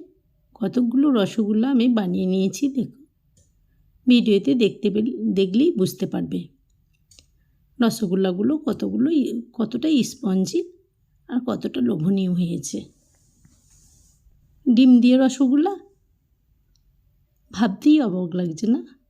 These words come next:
তাই ভিডিওটা, পুরো ভিডিওটা দেখতে থাকো, দেখবে, বুঝতে পারবে যে আমি ডিম দিয়ে রসগোল্লাটা বানিয়েছি। আসসালামু আলাইকুম বন্ধুরা, নতুন একটি পর্ব দেখার জন্য সকলকে স্বাগতম।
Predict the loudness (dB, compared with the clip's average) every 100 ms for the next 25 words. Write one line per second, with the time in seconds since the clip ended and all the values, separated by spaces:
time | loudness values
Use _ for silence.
0 | _ _ _ _ _ _ _ _ -4 0
1 | 4 4 2 2 0 -2 -2 0 2 0
2 | 0 -2 0 -2 -2 -2 -2 -4 -8 -8
3 | -4 -4 -4 -8 -10 _ _ _ _ _
4 | _ _ _ _ 0 0 0 -4 -2 -2
5 | -2 0 2 2 2 2 2 2 0 -2
6 | -4 -6 -4 -4 -6 -6 -6 -6 -6 -8
7 | -10 -12 _ _ _ _ _ -20 _ _
8 | 0 0 2 2 4 4 2 0 -2 -4
9 | -4 -4 -4 -6 -8 -14 _ _ _ -6
10 | -4 -2 -4 -2 -6 -4 -4 -2 -2 -4
11 | -4 -6 -2 0 0 -2 -8 -6 -6 -4
12 | -6 -6 -8 -8 -8